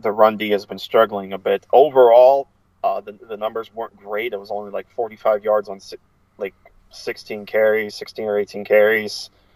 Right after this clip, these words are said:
But, um, like I said, it, it was just enough to kind of keep the Panthers in check. Now, you, you look at this week, uh, we, we know,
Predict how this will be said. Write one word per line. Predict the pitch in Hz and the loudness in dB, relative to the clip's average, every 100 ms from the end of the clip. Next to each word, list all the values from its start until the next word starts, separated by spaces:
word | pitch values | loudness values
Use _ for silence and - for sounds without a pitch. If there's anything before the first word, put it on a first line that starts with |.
| _ _ _ _ - | _ _ _ _ 4
But, | 110 98 - | 4 4 2
um, | 104 101 95 92 _ _ _ _ _ _ _ - | 0 0 -6 -18 _ _ _ _ _ _ _ -14
like | 120 110 | -10 -8
I | |
said, | - 104 | -6 -6
it, | 104 113 101 113 | -4 -4 -2 -4
it | |
was | 113 107 | -6 -6
just | 131 - 120 | -6 -4 -4
enough | 113 113 - | 2 0 0
to | |
kind | - 110 104 | -10 -10 -10
of | 101 _ _ _ _ _ _ | -12 _ _ _ _ _ _
keep | _ 131 | _ -18
the | - | -16
Panthers | 110 117 110 110 101 101 | -6 -6 -4 -6 -8 -10
in | 113 107 | -8 -8
check. | 95 - 120 101 - _ _ _ _ _ | -10 2 6 6 2 _ _ _ _ _
Now, | 95 | -6
you, | 95 98 98 | -4 -4 -10
you | 110 107 | -8 -6
look | 107 120 - | 0 2 2
at | 107 92 | -2 0
this | 120 156 - | 4 4 2
week, | 113 101 98 - _ _ _ _ _ _ - | -4 -4 -6 -16 _ _ _ _ _ _ -2
uh, | 90 - _ _ _ _ _ _ _ _ _ _ - | -2 -2 _ _ _ _ _ _ _ _ _ _ -14
we, | 104 120 | -8 -8
we | 120 123 | -6 2
know, | 131 139 135 127 | 6 6 6 2